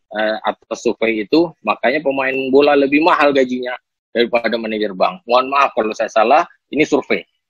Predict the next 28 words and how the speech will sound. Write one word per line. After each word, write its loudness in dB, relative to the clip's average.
<laughs> -14
Dan, 2
<clears throat> -10
eh, 0
melatih 2
kelompok 0
umur -8
pun 0
juga 0
harus -4
sesuai 0
dengan -6
karakteristik -2
usia. -8
Jadi -4
tidak -8
bisa 0
melatih 0
berdasarkan -2
pengalaman -4
seperti -4
yang -4
saya -14
contohkan -6
tadi. -8
Saya -2
mantan -4
pemain, -4